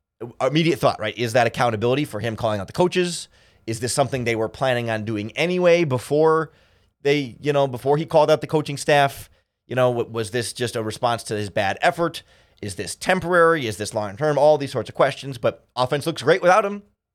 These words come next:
But also, during the game, huh? We didn't get any of those camera shots where they show, yeah, Chase Claypool was a surprise inactive. Here he is on the sideline in street clothes.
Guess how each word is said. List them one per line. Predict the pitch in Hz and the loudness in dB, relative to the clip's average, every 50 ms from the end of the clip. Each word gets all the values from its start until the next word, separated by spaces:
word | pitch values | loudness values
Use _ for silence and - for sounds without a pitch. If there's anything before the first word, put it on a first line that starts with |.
| _ _ _ _ _ _ _ _ _ _ _ - | _ _ _ _ _ _ _ _ _ _ _ -2
But | - 143 | 2 4
also, | 180 196 - - 160 127 143 170 175 - _ _ _ _ | 4 4 4 4 4 4 2 2 -2 -10 _ _ _ _
during | - 196 190 | -2 -2 0
the | 185 180 | 0 2
game, | 233 226 165 - 110 | 2 2 2 0 -2
huh? | - 214 185 113 - _ _ _ _ _ _ _ _ _ _ _ _ _ _ _ | -2 -2 -2 -2 -4 _ _ _ _ _ _ _ _ _ _ _ _ _ _ _
We | 165 220 | -4 -2
didn't | 254 254 | -2 0
get | 240 214 | 2 2
any | 170 180 214 240 | 2 2 2 2
of | 226 | 2
those | 190 156 - | 2 0 0
camera | - - - 170 185 196 185 151 117 | -2 -4 -2 0 0 0 0 0 -2
shots | - - - 98 - - - - - - - - _ _ _ | -2 -2 -2 -2 -2 -4 -10 -10 -10 -10 -12 -14 _ _ _
where | - - 113 | -6 -4 -2
they | 110 113 113 | 0 -2 -2
show, | - - 139 131 127 123 117 | 0 2 2 4 4 4 4
yeah, | 110 139 156 143 123 | 4 4 4 4 2
Chase | 101 - - 151 147 | 0 -2 -4 -4 -2
Claypool | - 160 160 - | 0 -2 -2 -2
was | 165 156 | -2 -6
a | 139 | -6
surprise | 117 - - 143 139 139 135 | -6 -4 0 2 4 4 2
inactive. | 131 127 131 135 135 - 156 127 - _ _ _ _ _ _ | 0 0 -2 -4 -4 -4 -8 -8 -10 _ _ _ _ _ _
Here | - 113 123 | -6 -2 0
he | 135 | 2
is | 139 127 | 2 2
on | 135 131 | 2 0
the | 123 | 0
sideline | - 151 143 143 143 139 139 139 139 123 | 2 2 4 4 4 4 4 4 2 0
in | 107 107 | -4 -8
street | - - 151 151 | -6 -4 -4 -2
clothes. | 151 151 147 143 139 139 127 - - | 0 2 4 4 4 2 -2 -4 -10